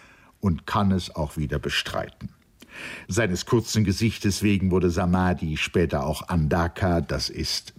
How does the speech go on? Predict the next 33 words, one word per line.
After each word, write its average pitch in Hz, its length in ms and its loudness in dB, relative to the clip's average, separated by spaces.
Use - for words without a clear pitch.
Blindling, 90 960 2
genannt, 107 460 2
und 110 200 4
dieser 107 240 2
Name 90 300 4
gewann 90 320 2
allmählich 82 640 2
die 92 180 0
Oberhand 69 760 -2
über 73 220 0
den 71 180 -2
ersten. - 580 -2
Es 107 140 2
verlieh 151 400 4
aber 107 200 2
diese 131 380 -2
Eigenschaft 117 800 0
seinen 98 320 4
Gazellenaugen 101 1080 2
einen 87 280 4
weichen 120 720 0
und - 240 -2
einnehmenden 98 880 4
Schimmer, 117 480 2
so - 160 2
daß 107 160 2
sie 139 100 4
noch 180 220 2
schöner 107 500 2
waren 92 400 2
als - 280 0
Sitas 92 600 0
Augen, 78 440 0